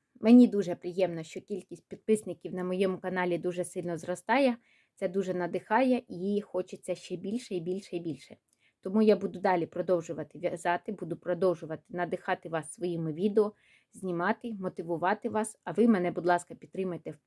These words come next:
вподобайками, переглядами і приємними теплими словами. Хто дивиться без підписки, вже час підписатися. Далі буде ще цікавіше і буде ще більше відео.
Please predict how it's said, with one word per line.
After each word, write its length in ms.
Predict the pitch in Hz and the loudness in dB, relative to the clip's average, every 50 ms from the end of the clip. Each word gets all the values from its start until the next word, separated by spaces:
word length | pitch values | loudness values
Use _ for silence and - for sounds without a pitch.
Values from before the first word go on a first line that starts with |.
| _ _ _ _ _ _ _ _ | _ _ _ _ _ _ _ _
вподобайками, 800 | - 196 185 160 180 156 190 226 262 247 - 262 247 254 254 254 - _ _ _ _ _ _ | -2 -2 2 2 4 6 6 6 6 6 4 4 4 4 4 2 -4 _ _ _ _ _ _
переглядами 800 | 190 180 190 208 240 240 247 240 208 185 220 214 208 208 - - _ _ _ _ | 2 6 8 8 8 8 6 2 4 4 2 2 2 0 -2 -6 _ _ _ _
і 400 | 202 185 180 196 208 226 254 240 - | -6 -4 -2 0 2 0 0 0 -2
приємними 640 | - 170 165 147 175 175 190 214 214 214 202 190 - | -4 -4 -4 0 2 2 4 4 2 2 0 -2 -4
теплими 460 | - 170 170 - 175 175 175 170 170 | -4 -6 -6 -4 -6 -6 -6 -8 -10
словами. 440 | - _ 180 170 165 151 147 156 156 _ _ _ _ _ _ _ _ _ _ _ _ _ _ | -8 _ -6 -4 -2 -4 -4 -6 -10 _ _ _ _ _ _ _ _ _ _ _ _ _ _
Хто 120 | 226 226 | 2 6
дивиться 380 | 202 220 196 180 175 - 185 175 | 6 6 6 4 2 -2 -6 -2
без 200 | 180 180 - - | -2 -2 -2 -4
підписки, 640 | _ 180 175 - _ 202 247 262 - - _ 269 | _ -14 -14 -8 _ -2 -2 -2 -2 -8 _ -10
вже 180 | 247 214 190 175 | -8 -6 -6 -8
час 300 | 165 - 196 180 180 - | -6 -2 0 -2 -2 -2
підписатися. 960 | - - 156 - _ 165 - - 185 208 233 - 285 277 - - 269 285 285 - _ _ _ _ _ _ _ _ _ _ | -8 -16 -18 -14 _ -14 -6 0 0 0 0 0 -4 -10 -8 -8 -6 -6 -6 -8 _ _ _ _ _ _ _ _ _ _
Далі 300 | 180 190 196 202 208 185 | -2 2 4 4 4 2
буде 260 | 165 - 165 170 160 | 0 -2 -6 -6 -6
ще 200 | 160 - - 233 | -6 -2 -4 -4
цікавіше 720 | 247 - - - - 233 220 220 226 226 - - 233 220 - _ _ _ _ _ _ _ _ _ _ _ _ _ _ _ | -2 -2 -8 -4 -2 -2 -2 0 -2 -4 -6 -8 -12 -14 -14 _ _ _ _ _ _ _ _ _ _ _ _ _ _ _
і 380 | 247 185 175 202 226 247 220 208 - | -12 -8 -4 0 0 0 0 -2 -6
буде 440 | 170 170 196 190 202 196 196 202 - _ _ _ _ | -6 -6 -6 -2 -2 -2 -2 -2 -6 _ _ _ _
ще 200 | - - 175 175 | -10 -8 -6 -6
більше 380 | - 190 208 208 - - 190 | -6 -6 -8 -10 -8 -8 -8
відео. 340 | 165 170 165 156 156 143 143 | -6 -6 -6 -6 -8 -8 -8